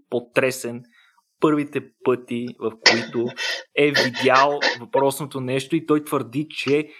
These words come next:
и до ден днешен всеки път, като го види, изтръпва просто от вълнение и от ужас, нали, какво, на какво всъщност са способни животните, които е изследвал четиридесет години и дори не го е знаел.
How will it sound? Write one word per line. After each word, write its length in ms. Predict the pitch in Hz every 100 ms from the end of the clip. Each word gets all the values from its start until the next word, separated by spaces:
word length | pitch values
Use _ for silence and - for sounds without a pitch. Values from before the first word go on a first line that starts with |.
| - 165
и 120 | 170
до 120 | 156
ден 360 | 127 147 156 165
днешен 360 | 151 151 -
всеки 320 | 156 160 151 -
път, 140 | 160 156
като 240 | - 151
го 100 | 127
види, 300 | 117 135 143
изтръпва 760 | 139 - 147 139 - 160 165 - - - _ _
просто 360 | - 139 139 143 139 104
от 300 | 123 131 131 - 120
вълнение 760 | 120 120 135 143 156 160 151 - - 131 -
и 260 | 135 143 143 127
от 160 | 123
ужас, 520 | 165 143 151 147 - -
нали, 240 | 127 127 147 -
какво, 420 | 123 - 135 160
на 120 | 143 -
какво 280 | 127 160
всъщност 380 | 160 165 175 -
са 80 | 139
способни 680 | - 123 151 156 156 151 104
животните, 500 | 117 117 147 151 -
които 240 | 151 147
е 20 |
изследвал 380 | 123 139 139 131
четиридесет 480 | 123 - 139 117 110
години 320 | 110 127 127
и 100 | 117
дори 220 | - 120 120
не 100 | 110
го 140 | 120
е 40 |
знаел. 320 | 107 120 117